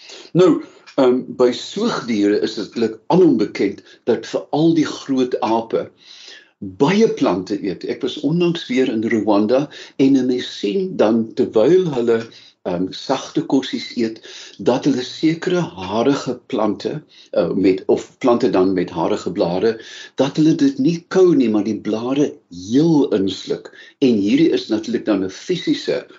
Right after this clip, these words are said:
manier om van interne parasiete, die stekels daarvan, krap die parasiete letterlik in die ingewande los. Ons weet ook by honde en katte, jy weet, as 'n kat so half vreemd na jou kyk en dan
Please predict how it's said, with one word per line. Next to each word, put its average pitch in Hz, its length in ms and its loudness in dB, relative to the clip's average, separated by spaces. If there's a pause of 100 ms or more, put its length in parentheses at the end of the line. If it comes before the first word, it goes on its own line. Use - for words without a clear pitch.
(120)
manier 101 680 0
om 104 160 0
van - 260 0
interne 104 500 0
parasiete, 92 600 -4
die 92 120 -8
stekels 147 640 -2
daarvan, 123 540 -2 (320)
krap 160 320 0 (140)
die - 120 -2
parasiete 113 640 0
letterlik 95 420 0
in 101 80 -6
die 101 140 2
ingewande 92 640 0
los. - 560 -4 (440)
Ons 175 200 4
weet 165 220 0
ook 196 180 0
by 165 100 4 (120)
honde 139 380 0
en 147 120 2 (120)
katte, 202 260 -2
jy 110 200 -2
weet, 151 200 0
as - 140 -8
'n 143 180 -8
kat 175 180 -4
so 180 200 0
half 123 220 2 (220)
vreemd 156 360 0
na 139 100 4
jou 120 180 0 (100)
kyk 135 260 2
en 107 80 -2
dan 110 160 2